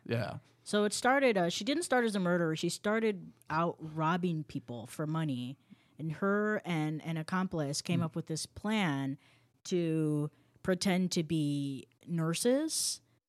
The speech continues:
Speaker 2: um,
Speaker 1: Ah,
Speaker 2: government
Speaker 1: yeah.
Speaker 2: nurses, to gain access to elderly women's homes. And once they got into the house, they would kind of hold them hostage and do, like, a home invasion sort of a
Speaker 1: Oh,
Speaker 2: thing.
Speaker 1: okay.
Speaker 2: And I think the plan was always just to rob them,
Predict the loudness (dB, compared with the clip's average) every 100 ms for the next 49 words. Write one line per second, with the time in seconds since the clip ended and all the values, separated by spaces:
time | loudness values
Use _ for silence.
0 | _ _ _ _ _ -8 -4 -2 0 2
1 | 4 6 6 6 4 4 2 0 0 0
2 | -2 -4 -2 2 4 4 0 0 -2 0
3 | 0 2 0 -4 _ _ _ _ _ 4
4 | 6 6 4 2 -2 -4 -8 _ _ _
5 | 0 2 2 2 0 2 2 0 -2 -6
6 | -10 -20 _ _ -2 2 2 2 2 2
7 | 0 2 2 2 2 -2 -4 _ _ 2
8 | 4 4 2 0 2 2 2 -2 0 0
9 | 0 0 0 0 0 0 -2 0 -2 -2
10 | -2 -2 0 -2 -2 -2 -2 0 2 6
11 | 6 8 6 6 2 2 0 0 -6 -16
12 | -20 -20 -2 0 2 2 0 -2 -4 -8
13 | _ _ _ _ _ _ -2 2 2 2
14 | 2 4 6 6 6 6 4 2 0 0
15 | 0 0 2 4 2